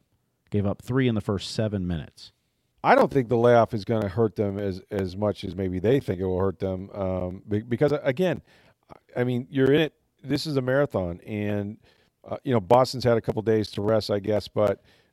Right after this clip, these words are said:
Speaker 2: uh, fresh legs are fresh legs, and you're talking about attrition, and, you know, they've, they've absorbed fewer bruises than, than Boston. They had to go seven games, so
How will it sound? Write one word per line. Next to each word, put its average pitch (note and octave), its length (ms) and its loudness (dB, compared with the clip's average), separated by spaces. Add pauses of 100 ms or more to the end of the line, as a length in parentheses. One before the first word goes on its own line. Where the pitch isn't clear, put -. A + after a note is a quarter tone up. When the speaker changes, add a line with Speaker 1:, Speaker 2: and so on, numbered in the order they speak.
Speaker 2:
uh, G#2 80 -14
fresh - 360 -2
legs C3 260 2
are G#2 60 2
fresh A2 340 -2
legs, A2 420 -2
and G2+ 180 -8
you're G#2 100 -4
talking B2+ 320 0
about G2+ 200 0
attrition, F#2 600 -6
and, G2 400 -6 (100)
you A2 100 -8
know, G2 240 -4 (420)
they've, - 260 2 (120)
they've A#2 220 4
absorbed A2+ 480 2
fewer A#2 240 0
bruises G#2+ 720 -2
than, G2 320 -4
than F#2 120 -6
Boston. G2 460 -2
They F#2+ 80 -4
had G2+ 140 0
to G2+ 80 -6
go G2+ 120 0
seven F#2+ 400 -4
games, G#2 280 -8
so F#2 160 -4